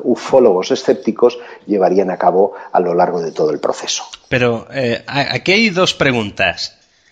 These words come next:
Speaker 2: ¿Qué interés tiene el ejército de ofrecer los informes con una, digamos, explicación adjunta?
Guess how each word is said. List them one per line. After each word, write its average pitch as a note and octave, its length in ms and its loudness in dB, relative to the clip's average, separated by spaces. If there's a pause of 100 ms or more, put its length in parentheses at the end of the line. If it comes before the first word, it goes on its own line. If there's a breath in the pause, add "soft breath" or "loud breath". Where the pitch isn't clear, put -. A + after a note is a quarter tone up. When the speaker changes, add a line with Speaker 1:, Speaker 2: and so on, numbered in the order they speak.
(260)
Speaker 2:
¿Qué G3 160 0
interés F#3 540 0
tiene D#3 280 2
el C3 60 2
ejército E3+ 840 -2
de B2+ 320 -2
ofrecer C3+ 480 -2
los C3 220 -2
informes C3 440 -2
con A2+ 160 -4
una, B2+ 380 -2
digamos, A2+ 340 -2
explicación A#2 640 -2
adjunta? D3 680 -2